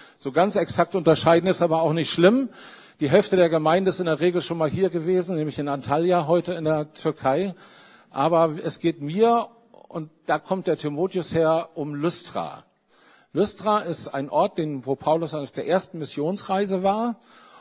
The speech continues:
Und als er dann wenige Jahre, zwei Jahre, ein bis zwei Jahre später zur zweiten Missionsreise aufbrach,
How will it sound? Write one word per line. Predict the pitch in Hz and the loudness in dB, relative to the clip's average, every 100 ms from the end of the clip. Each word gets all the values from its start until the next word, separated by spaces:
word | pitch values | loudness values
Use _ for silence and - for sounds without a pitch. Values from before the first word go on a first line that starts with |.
| - _ - | -20 _ -8
Und | 147 151 - 151 | -6 -6 -10 -6
als | 147 139 | -6 -4
er | 156 | -4
dann | 147 147 151 147 135 139 | -2 -2 -2 -6 -8 -6
wenige | 165 185 156 | -4 -4 -6
Jahre, | 139 143 151 147 | -4 -2 -2 -4
zwei | - 151 | -6 -4
Jahre, | 143 139 143 147 | -2 -2 -2 -2
ein | 135 147 | -4 -10
bis | 139 - | -12 -10
zwei | 139 139 | -6 -4
Jahre | 135 131 | -4 -6
später | 123 - 151 156 139 | -8 -6 -4 -4 -6
zur | 135 | -8
zweiten | - - 175 202 214 202 - - _ | -4 0 0 0 -6 -8 -14 -20 _
Missionsreise | 143 135 156 190 - - 165 160 156 | -8 -4 -4 -4 -6 -6 -4 -4 -4
aufbrach, | 139 175 - - 156 165 - | -4 -4 -6 -8 -6 -6 -8